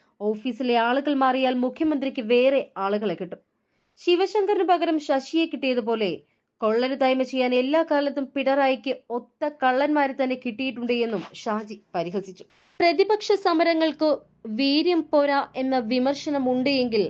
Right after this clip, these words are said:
അത് പരിശോധിക്കപ്പെടണം. സമരവീര്യമല്ല, നിലവിലെ പ്രശ്നങ്ങളെക്കുറിച്ച് ജനങ്ങളെ ബോധവൽക്കരിക്കുക എന്നതാണ്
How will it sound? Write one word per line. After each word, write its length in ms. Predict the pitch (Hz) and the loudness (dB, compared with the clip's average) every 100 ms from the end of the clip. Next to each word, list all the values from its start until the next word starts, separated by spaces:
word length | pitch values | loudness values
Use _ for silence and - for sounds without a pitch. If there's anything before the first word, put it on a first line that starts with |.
| - | -4
അത് 140 | 196 185 - - | -6 -6 -8 -2
പരിശോധിക്കപ്പെടണം. 840 | 208 208 254 208 190 - 175 185 - - - | -2 0 -2 0 -2 -4 -4 -4 -8 -20 0
സമരവീര്യമല്ല, 800 | 349 320 370 415 381 339 269 202 - _ _ - | 2 4 4 4 2 2 0 0 -2 _ _ -6
നിലവിലെ 480 | 233 254 285 285 285 285 | -2 0 0 0 -2 0
പ്രശ്നങ്ങളെക്കുറിച്ച് 920 | 269 269 320 330 311 302 294 277 277 233 262 | -2 -2 -4 -2 0 0 -2 -2 0 0 0
ജനങ്ങളെ 420 | 254 277 269 262 214 214 | 0 0 0 -2 -6 2
ബോധവൽക്കരിക്കുക 1000 | 247 277 285 302 285 277 269 254 247 247 233 - | 2 2 -2 -2 -2 -2 -4 -4 -4 -4 -4 -4
എന്നതാണ് 480 | 226 226 208 175 | -4 -4 -2 -4